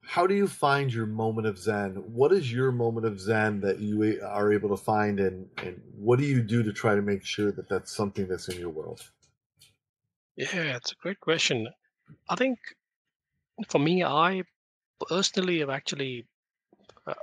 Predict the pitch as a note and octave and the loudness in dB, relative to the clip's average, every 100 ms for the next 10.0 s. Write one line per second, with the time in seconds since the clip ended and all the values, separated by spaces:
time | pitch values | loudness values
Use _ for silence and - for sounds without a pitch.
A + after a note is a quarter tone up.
0 | - _ - D#3+ E3+ E3 E3 D3+ G3+ G3 | -16 _ -2 0 0 -2 -4 -2 0 2
1 | C#3 A#2 B2+ C3 C3 B2+ A#2 - - - | 2 0 0 2 2 0 -4 -12 -10 -4
2 | - A#2+ A#2 A#2 B2 A2 A2+ A2+ A2 A#2+ | -2 0 0 -2 -6 -6 -8 -6 0 2
3 | A#2 - - _ - - C3+ - B2+ - | 2 -4 -14 _ -8 -2 -2 -2 -6 -4
4 | A#2+ A#2 A#2 A2 A2+ - - - - - | -2 0 0 0 -2 -8 -18 -18 -20 -20
5 | _ - D#3 B2+ A#2+ C3 C3+ B2+ B2+ A#2+ | _ -4 -2 -2 -2 -2 0 0 -4 -2
6 | A2+ A#2 B2+ A2+ - B2+ - B2+ - - | 0 2 0 0 0 2 2 0 -4 -12
7 | - - - B2 A2 A#2+ - C3+ A2 B2 | -20 -14 -6 -4 -2 -4 0 -2 0 -2
8 | - - A#2+ A2 - - - _ _ _ | -2 -2 -2 -2 -2 -8 -8 _ _ _
9 | _ _ _ C#3 D#3 G#3 F#3+ E3+ D#3+ D3 | _ _ _ -2 -2 -4 -2 -2 -2 -6